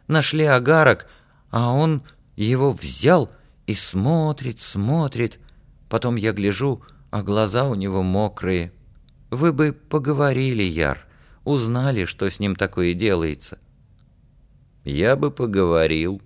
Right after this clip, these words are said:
с горечью сказал Яр. «Но он же не приходит». «Он придет. Я накажу, чтобы завтра же».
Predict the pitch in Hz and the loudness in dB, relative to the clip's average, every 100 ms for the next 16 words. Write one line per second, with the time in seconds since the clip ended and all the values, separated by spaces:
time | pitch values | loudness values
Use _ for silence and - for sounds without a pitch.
0 | _ - 78 78 85 73 - 69 71 - | _ -12 -8 -2 -2 -2 -6 -10 -8 -4
1 | 73 71 67 65 65 65 _ _ _ _ | -2 -2 -2 -2 -4 -4 _ _ _ _
2 | - - - 98 113 87 120 120 87 82 | -20 -18 -2 2 2 2 0 0 -2 -2
3 | 80 78 78 - 80 92 - _ _ _ | -2 -2 -4 -2 -4 -4 -10 _ _ _
4 | _ _ _ _ - 113 113 120 120 95 | _ _ _ _ -8 -6 -4 -4 -2 0
5 | 90 98 - _ _ _ 90 104 110 127 | 0 0 -4 _ _ _ -2 2 2 2
6 | 127 117 104 135 - 123 139 92 98 127 | 2 4 2 0 0 0 0 4 4 4
7 | 131 147 135 117 | 2 2 4 2